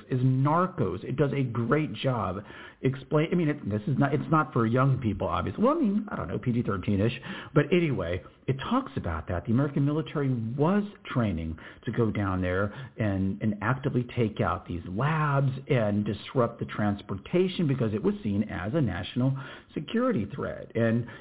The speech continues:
it was constantly vying with the other mission of making sure that these,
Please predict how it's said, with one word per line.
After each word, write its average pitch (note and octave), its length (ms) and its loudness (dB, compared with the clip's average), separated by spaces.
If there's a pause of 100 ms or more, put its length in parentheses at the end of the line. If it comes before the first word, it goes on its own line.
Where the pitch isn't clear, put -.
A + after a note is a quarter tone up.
it A#2+ 60 2
was C3 140 2 (100)
constantly C3+ 580 2
vying B2+ 580 2
with C3 160 0
the B2 160 2 (120)
other F3+ 360 4
mission G2 800 0 (240)
of C3+ 140 4
making C3+ 520 2
sure D3+ 280 2
that E3+ 220 -6
these, C3+ 240 4